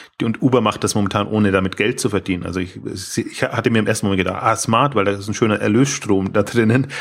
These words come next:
dann kann man da irgendwie noch partizipieren, sondern für die geht's eher um die, die Marktentwicklung einfach und sie sagen, das,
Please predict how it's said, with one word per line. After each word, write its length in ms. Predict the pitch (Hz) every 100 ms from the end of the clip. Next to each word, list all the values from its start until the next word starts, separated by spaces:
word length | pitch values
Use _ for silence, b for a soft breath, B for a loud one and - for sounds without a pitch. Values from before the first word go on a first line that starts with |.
| B
dann 120 | 107
kann 140 | 101 104
man 120 | 101
da 180 | 98 110
irgendwie 200 | 104 104
noch 220 | 104 -
partizipieren, 800 | - 107 104 104 - 131 139 131
sondern 300 | 110 107 110 B B -
für 100 | 113
die 100 | 117
geht's 220 | 117 -
eher 280 | 120 120 117
um 120 | 113
die, 140 | 113
die 160 | 110 113
Marktentwicklung 800 | 104 135 139 98 - 98 101 95
einfach 400 | 101 101 110 110
und 80 | 104
sie 80 |
sagen, 260 | 104 104 104
das, 280 | 110 -